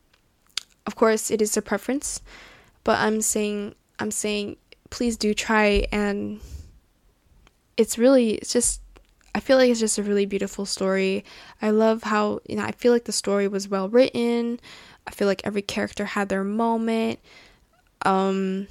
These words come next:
I feel like it was just beautiful.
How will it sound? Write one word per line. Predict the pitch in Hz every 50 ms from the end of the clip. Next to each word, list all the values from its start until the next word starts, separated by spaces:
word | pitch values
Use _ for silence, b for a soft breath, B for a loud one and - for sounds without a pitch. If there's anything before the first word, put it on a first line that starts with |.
| b b b b b b b b b b b b b b b -
I | 214 214
feel | - - 240 233 226
like | 226 226 220 214 - - _ _ _
it | - 240 240 240
was | 247 247 240
just | - 240 - - - - _ _ _ _ _ _ - - - - _ _ _ - 202
beautiful. | 196 202 214 226 233 233 - - 220 214 214 214 214 220 -